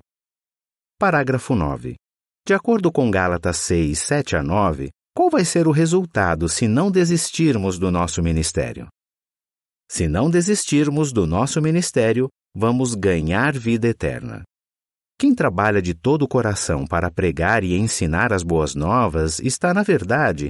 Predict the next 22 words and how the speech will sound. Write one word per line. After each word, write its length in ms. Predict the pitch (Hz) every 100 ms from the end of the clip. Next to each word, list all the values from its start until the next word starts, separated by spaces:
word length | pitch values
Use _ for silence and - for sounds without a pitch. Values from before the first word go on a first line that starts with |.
| -
semeando 680 | - - 185 156 131 180 185
visando 460 | 185 190 160 147 151
o 40 |
Espírito. 600 | 175 - 135 107 - - 98 _ _ _ _ _ _ _
Isso 180 | 285 220
significa 800 | - 127 92 80 - 143 135 107
permitir 560 | 147 143 120 - 156
que 100 | 147
o 60 | 151
Espírito 600 | 143 - 214 220 - 101
de 120 | 80
Deus 380 | 76 101 127 120
opere 420 | 135 - 143 151
livremente 840 | 127 156 190 190 165 117 165 180 120
em 100 | 98
nossa 360 | 85 82 -
vida. 380 | 71 71 57 67 85 _ _ _ _ _ _ _
Se 160 | - 82
não 180 | 117
desistirmos 920 | 170 147 123 113 - - 76 69 67 64
nem 200 | 73 123
desanimarmos, 920 | 104 82 73 65 80 117 117 69 71